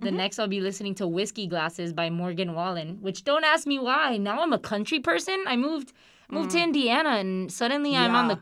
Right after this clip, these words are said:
Speaker 1: country hit top charts every night. It just gets you moving in a different
Speaker 2: <laughs>
Speaker 1: way.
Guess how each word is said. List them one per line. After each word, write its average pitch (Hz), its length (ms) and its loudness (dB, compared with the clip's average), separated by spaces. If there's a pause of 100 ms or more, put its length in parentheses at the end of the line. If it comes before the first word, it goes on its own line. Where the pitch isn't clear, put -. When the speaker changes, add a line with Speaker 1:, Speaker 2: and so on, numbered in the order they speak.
Speaker 1:
country 254 260 -2
hit 220 200 0
top 247 240 -2
charts 247 300 -6
every 165 200 -4
night. 151 240 -12 (320)
It 214 140 -2
just 285 180 -2
gets 330 220 4
you 320 120 4
moving 359 380 0
in 370 80 -2
a 359 80 0
different 294 400 -2
Speaker 2:
<laughs> 285 80 -2
Speaker 1:
way. 180 400 -4